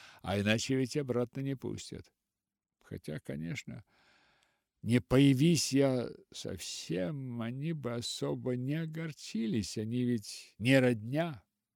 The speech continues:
понимаешь? Им наплевать». «Я знаю», понимающе кивнула Полианна, «но я уверена, что уже завтра у тебя будет дом обычный,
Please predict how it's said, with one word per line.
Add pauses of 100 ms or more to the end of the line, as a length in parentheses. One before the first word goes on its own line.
(380)
понимаешь? (1200)
Им
наплевать». (1080)
«Я
знаю», (1200)
понимающе
кивнула
Полианна,
«но
я
уверена,
что
уже
завтра
у
тебя
будет
дом (240)
обычный,